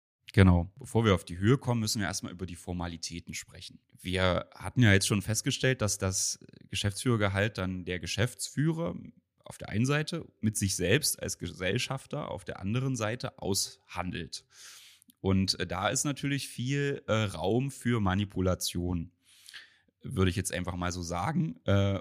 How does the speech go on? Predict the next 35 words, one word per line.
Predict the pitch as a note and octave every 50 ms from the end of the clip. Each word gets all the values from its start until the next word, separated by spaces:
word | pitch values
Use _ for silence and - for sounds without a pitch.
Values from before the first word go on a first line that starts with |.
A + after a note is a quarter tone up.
| - -
und | F#2+ F#2+ G2 F#2 - - _
weil | - E2+ D#2+ D#2 G#2 B2
das, | C3 A2+ - - - -
ne, | - G#2+ D#3 -
also | G2+ G2 G2
da | F#2 F#2+ -
ist | - -
ja | - G2+ F2
dann | F#2 F2
auch, | - G2+ - - - - - - - - -
kann | - G2
man | G#2+ G#2+
ja | A2 A#2
sonst | B2 C#3+ C#3+ - -
was, | F#2 F2+ - - - -
äh, | - F#2 F2+
sich, | F2+ F2 - - - -
äh, | - -
sich | E2 E2 - F2+ F#2 F2+ -
ausdenken | - - G#2 - - - F#2 F#2 F2+ - B2+ C3+ C#3 - - _ _ _
und, | - G2 F#2+ F#2+ G2 G2 F#2+ F#2 - - -
äh, | F2+ F#2 F2+ F2+
dann | F2 F2+ F#2+ F#2+
vielleicht | - - F#2 F2+ F2+ G2 - - - -
auch | F2+ F#2 -
später | - - - - - F2+ G#2 - - G#2+ F#2 F2+ F2 F2 F2 - - _
ändern. | - F#2+ B2+ C3+ G#2 F2+ F2+ F#2 A2 C3 C#3 - - - - - _
Und | - E2+
deswegen | G2 G#2 - B2+ A2+ G2+ F#2
gibt's | G2 F#2 - -
da | - -
erstmal | - F#2 F#2 - G2 F2+ F2
sehr | E2 E2+ F2+ F#2 F#2+ G2 F#2+ F#2+
hohe | F#2 F2+ F#2 F#2 F2+
Formalhürden. | - - F#2 F2 F2 D#2 D#2 F2 F2 F#2+ G2 G2+ F2+ F2 F2 F2 F2 F2 E2 D2+